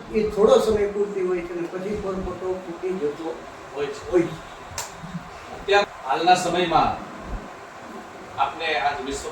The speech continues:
Speaker 2: પ્રેસ દિવસ નિમિત્તે દાદા શું સંદેશો આપવો છે સમાજને, પત્રકાર મિત્રોને, અમારી જેવા જે લોકો સામાન્ય માણસો છે એને?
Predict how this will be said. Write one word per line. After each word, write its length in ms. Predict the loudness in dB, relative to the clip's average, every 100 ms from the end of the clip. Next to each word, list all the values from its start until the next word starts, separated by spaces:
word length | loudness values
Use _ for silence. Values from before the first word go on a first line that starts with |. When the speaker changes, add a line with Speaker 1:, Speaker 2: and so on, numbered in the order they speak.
| 0
Speaker 2:
પ્રેસ 280 | 0 0
દિવસ 300 | -2 -2 -2 -6
નિમિત્તે 340 | -6 -4 -4
દાદા 320 | -4 -4 -2
શું 360 | -4 -6 -8 -6
સંદેશો 520 | -6 -6 -4 -4 -2
આપવો 340 | -2 -2 -6
છે 180 | -6 -6
સમાજને, 560 | -8 2 2 2 -6 -8 -10 -12 -14 -14 -14
પત્રકાર 480 | -12 -8 -2 2 2
મિત્રોને, 580 | 0 -4 -2 -2 -2 -4 -6
અમારી 260 | 4 6 6
જેવા 500 | 6 6 8 8 4 -2
જે 120 | -2
લોકો 320 | 0 0 -2 -2
સામાન્ય 500 | 0 2 4 2 4
માણસો 480 | 4 4 2 -4
છે 200 | -4 -4
એને? 120 | -2